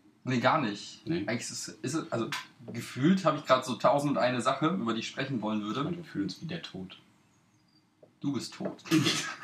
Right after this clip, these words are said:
Speaker 2: Ich wollte direkt die Stimmung am Anfang mal klar machen.
Speaker 1: Übrigens, äh, für, fürs Leben, egal welcher Sachlage man gerade ist,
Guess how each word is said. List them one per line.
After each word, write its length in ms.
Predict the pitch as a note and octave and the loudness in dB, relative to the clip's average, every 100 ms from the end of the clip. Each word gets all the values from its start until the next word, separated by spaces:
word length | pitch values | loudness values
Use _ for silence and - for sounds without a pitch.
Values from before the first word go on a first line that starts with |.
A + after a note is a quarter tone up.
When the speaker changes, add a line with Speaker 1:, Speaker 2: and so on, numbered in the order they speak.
| - - - | -10 -10 4
Speaker 2:
Ich 80 | G4 | 8
wollte 240 | - - C#4+ | 8 8 6
direkt 300 | A#3 B3 A3 | 6 6 2
die 40 | |
Stimmung 340 | D#3 A#3+ G#3+ F#3+ | 4 6 8 8
am 80 | |
Anfang 340 | - D#3 D#3+ C#3+ | 6 6 4 4
mal 160 | C#3 - - - - - - - | 4 4 6 6 4 -6 0 2
klar 240 | - D#3 | 10 10
machen. 400 | D#3 C3+ A2+ A2 G#2+ - - _ _ _ - | 12 6 4 -4 -8 -16 -20 _ _ _ -10
Speaker 1:
Übrigens, 400 | - C#3 D3 C3 | -2 4 4 2
äh, 240 | C3+ A#2+ A2 | 0 0 0
für, 320 | - A#2 A2 | 0 0 0
fürs 320 | - A2+ - | -2 -8 -2
Leben, 380 | A2+ A#2+ G#2+ F#2 - - | 0 2 0 -4 -8 2
egal 320 | G#2 A#2 A#2 | 6 6 4
welcher 340 | A#2 A2+ G2+ - _ _ | 0 -2 -4 -8 _ _
Sachlage 580 | G#2 A2 A2 A2+ A2+ A2 | -2 0 0 -2 -2 -2
man 140 | G#2 | 0
gerade 280 | G#2 F#2+ - | 2 2 0
ist, 320 | - F#3 - | 2 0 2